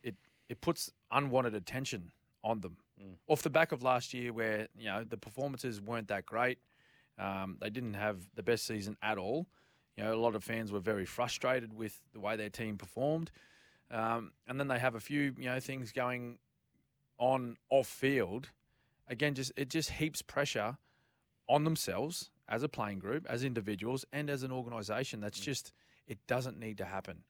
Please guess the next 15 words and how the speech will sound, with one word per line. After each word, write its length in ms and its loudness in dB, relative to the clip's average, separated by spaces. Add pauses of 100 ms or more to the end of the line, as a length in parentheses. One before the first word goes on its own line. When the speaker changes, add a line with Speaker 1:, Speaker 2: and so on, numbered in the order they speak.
(120)
Speaker 2:
Oh. 40 -18 (200)
Speaker 1:
They 80 4
just 240 2
need 160 0
to 60 -4
be 100 0
a 40 0
little 200 -2
bit 140 -4
smarter 400 -6
about 300 -2
that. 180 -2 (480)
Look, 160 0 (480)
you 120 0
know, 80 -2